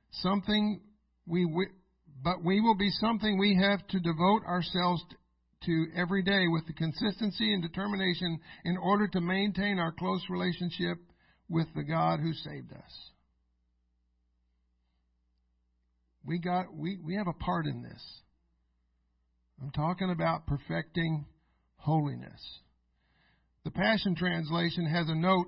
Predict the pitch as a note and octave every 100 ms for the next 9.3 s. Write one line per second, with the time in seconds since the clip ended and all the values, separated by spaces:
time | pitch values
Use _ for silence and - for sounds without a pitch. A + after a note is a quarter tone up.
0 | - D3+ D3+ E3 E3+ - - - _ E3+
1 | F3 F3 D#3+ C#3+ - _ _ C#3+ C3+ -
2 | F3 D#3 D#3 E3+ D3+ D3 D3 F3+ F3+ D#3+
3 | D3+ D3 D#3+ D3 D3 F3 C3+ - - -
4 | - - _ _ - F#3+ F#3 G#3 A3+ G3+
5 | F3+ E3+ D3+ D3 D3+ D3+ C3 E3 F#3+ G3+
6 | G3 G3+ F3+ F#3+ F#3+ F3 - F#3+ F#3 E3+
7 | D#3+ D3+ F3+ F#3+ G3 F3 E3 F3 F#3+ G3+
8 | - G#3 G#3 F#3 - _ _ - E3 -
9 | F3 E3